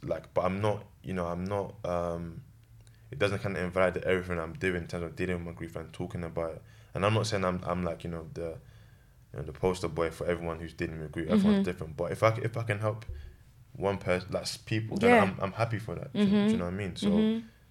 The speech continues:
Speaker 1: that's what I wanna, that's what I wanna do with the podcast, and I'm sure that's what you're gonna do with, you know, with your YouTube channel.
Speaker 2: Yeah.
Speaker 1: So, uh, yeah, that's, that's what, that's what I wanna do. Just
Speaker 2: Yeah.
Speaker 1: keep, like,
Speaker 2: I
Speaker 1: you
Speaker 2: think
Speaker 1: know,
Speaker 2: it's so
Speaker 1: talking
Speaker 2: good
Speaker 1: about
Speaker 2: to
Speaker 1: it.
Speaker 2: have the conversation, and it, it lets people know that they're not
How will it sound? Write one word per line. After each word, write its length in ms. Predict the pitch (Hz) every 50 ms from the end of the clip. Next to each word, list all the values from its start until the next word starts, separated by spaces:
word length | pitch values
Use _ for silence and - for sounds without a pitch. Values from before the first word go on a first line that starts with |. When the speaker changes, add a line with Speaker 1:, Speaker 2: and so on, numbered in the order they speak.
| - -
Speaker 1:
that's 220 | - 87 92 - -
what 60 | 92
I 40 | 92
wanna, 160 | 90 90 87 - - -
that's 180 | 92 95 -
what 80 | - 92 90
I 60 | 90 90 - - -
wanna 180 | - 90 90
do 140 | 87 92 87
with 80 | 82 -
the 60 | 80
podcast, 580 | - - 90 87 85 - - 87 85 85 - - - - - - - - - -
and 80 | 87
I'm 40 | 82
sure 100 | - 95
that's 140 | 90 90 -
what 60 | 92
you're 80 | 95 87
gonna 220 | - 90 87 85
do 140 | 85 90 87
with, 160 | 82 87 82 - - -
you 60 | 87
know, 140 | 87 85 82
with 120 | 80 80 85
your 120 | 85 80
YouTube 380 | 85 90 92 90 - 90 85 -
channel. 260 | - 87 85 85 90
Speaker 2:
Yeah. 200 | 95 - 190 98
Speaker 1:
So, 260 | 92 87 85 85 85 - - - - - - - - _ _ - -
uh, 120 | - - 65
yeah, 200 | 73 90 107 104
that's, 240 | 101 107 110 - -
that's 320 | - - 110 127 - -
what, 160 | 107 98 - -
that's 180 | 101 110 -
what 120 | - 98 87
I 20 |
wanna 180 | 85 85 80 80 80
do. 160 | - 92 90
Just 160 | - 135 -
Speaker 2:
Yeah. 360 | 190 196 190 190 185 180 180
Speaker 1:
keep, 80 | 180 175
like, 140 | 170 165 165 - - _ _ _ _ _ _ _ - - - -
Speaker 2:
I 40 | -
Speaker 1:
you 40 | 202
Speaker 2:
think 120 | 220 220 202
Speaker 1:
know, 40 | 202
Speaker 2:
it's 80 | 180
so 40 | 202 214 202
Speaker 1:
talking 80 | 196 180
Speaker 2:
good 80 | 208 185
Speaker 1:
about 100 | 170 160
Speaker 2:
to 100 | 196 185 175 175 170
Speaker 1:
it. 60 | 170 - - - - _ _ _ _ -
Speaker 2:
have 240 | - - 180 175 -
the 80 | 180
conversation, 920 | - - 180 175 180 170 - 170 165 170 - - 170 165 165 165 165 160 160 - - - - - _ _
and 500 | - 160 165 165 160 160 165 160 160 - - - - - _ _ _ _ -
it, 60 | 160 165 - - -
it 240 | - - 170 - 160
lets 200 | 180 180 - -
people 280 | - 175 170 - - 170
know 100 | 165 160
that 100 | 156 156
they're 80 | 165 160
not 220 | 160 151 - -